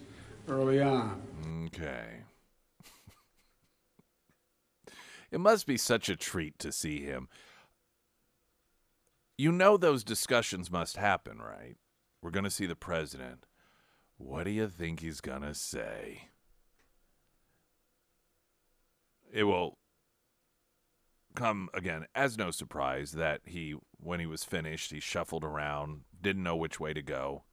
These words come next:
Speaker 2: did a half jog. <laughs> One of the things that I've noticed he does, which shows that he still has a degree of awareness, when he forgets which way to go, he sorta, he plays off it.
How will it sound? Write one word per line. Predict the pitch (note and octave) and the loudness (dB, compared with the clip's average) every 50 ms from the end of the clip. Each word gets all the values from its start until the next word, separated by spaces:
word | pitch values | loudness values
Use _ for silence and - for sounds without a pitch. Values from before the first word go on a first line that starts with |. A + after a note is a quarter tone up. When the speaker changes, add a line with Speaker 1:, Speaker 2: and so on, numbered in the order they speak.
| _ _ _ _ _ _ _ _ _ - | _ _ _ _ _ _ _ _ _ 0
Speaker 2:
did | - G2+ F#2+ F#2+ | 2 4 6 6
a | F2+ | 4
half | - - E2 D#2+ D#2+ - - | 4 2 0 0 -2 -4 -6
jog. | - - E2+ D2 C#2 C#2 C#2+ D2+ D#2+ E2+ - | -6 -4 -2 0 0 0 -2 -2 -4 -6 -12
<laughs> | - - _ _ _ _ _ _ _ _ _ _ _ _ _ _ _ _ _ _ _ _ - - - - - - - - - | -14 -20 _ _ _ _ _ _ _ _ _ _ _ _ _ _ _ _ _ _ _ _ -20 -20 -20 -20 -20 -20 -20 -16 -4
One | - B2 C#3 E3 | 2 2 4 4
of | F#3 F3+ | 4 6
the | F3 F3 C3+ | 6 6 6
things | - - A2+ G#2 G#2 G#2 G2+ F2+ - | 6 4 4 4 4 2 -2 2 4
that | G2+ F2+ | 6 6
I've | F2 E2+ D#2+ D2 | 6 6 4 4
noticed | E2 E2 D#2+ E2 E2 D#2+ - - | 0 0 0 0 0 -2 -4 -6
he | D#2 C#2+ | -8 -10
does, | C2+ - D2+ C#2 C2 A#1+ A1+ A1 A1+ - - _ - | -8 -6 -4 -2 -2 -2 -4 -6 -8 -10 -12 _ -2
which | F2 G2 G2+ F2 | 0 2 2 2
shows | - - - - C3+ B2+ C3+ C#3 B2+ A2 | 2 0 2 4 6 6 6 6 4 4
that | A2+ G#2 F#2+ | 2 0 0
he | - - G#2 G2+ | 0 -6 -6 -6
still | F#2 - - - - - A2 G#2+ A2 A2 G#2+ | -4 -2 -2 -2 2 4 6 8 8 6 6
has | G2 F#2+ F#2 F2+ E2+ D#2+ F2 | 4 2 2 2 2 2 -2
a | E2 D#2 | -4 -4
degree | C#2+ D2+ D#2+ C2+ - D#2+ D#2+ D#2+ D2+ D2 D2+ - - | -4 -6 -8 -6 -4 -4 -2 -2 -2 -4 -6 -6 -4
of | - D#2 E2 C#2+ | -4 -4 -2 -2
awareness, | C#2+ C2+ C2 C#2 C#2 C2+ B1+ A#1+ A1 G#1+ A1 - - - - _ _ _ _ _ _ _ _ _ _ _ _ _ _ _ _ _ _ _ _ _ - | -4 -8 -6 -6 -4 -4 -4 -6 -8 -12 -14 -14 -14 -16 -16 _ _ _ _ _ _ _ _ _ _ _ _ _ _ _ _ _ _ _ _ _ 0
when | A2 A#2 A#2+ | 2 2 2
he | B2 A#2 | 2 0
forgets | - - A2+ G#2+ A#2 C3+ C3+ - - | 0 0 0 4 4 4 4 4 -2
which | C#3+ A#2+ - - | -2 -2 -2 2
way | A2 A2 G#2+ G2 | 2 4 4 4
to | F2 D#2+ | 0 -2
go, | D2 D#2+ D#2+ D2+ D2+ D#2 D#2+ E2 E2+ - - | -2 0 2 2 4 4 2 2 0 -4 -8
he | - - - - A2 G#2 G2+ F#2+ F#2+ F#2 - | -14 -12 -8 -4 -2 0 0 0 -2 -4 -6
sorta, | - - - - B2+ C3 C3+ C3 - - | -8 -6 -2 2 2 4 4 4 2 0
he | A2 A2+ | -2 -6
plays | G2 - - - G2 F2+ F#2+ G#2 G#2+ G2 A2 | -6 -6 -6 -4 0 2 2 2 2 0 0
off | A2+ A2 A2 A2 - - | 2 2 2 0 0 -2
it. | A2+ A2+ A2+ | -2 -2 -2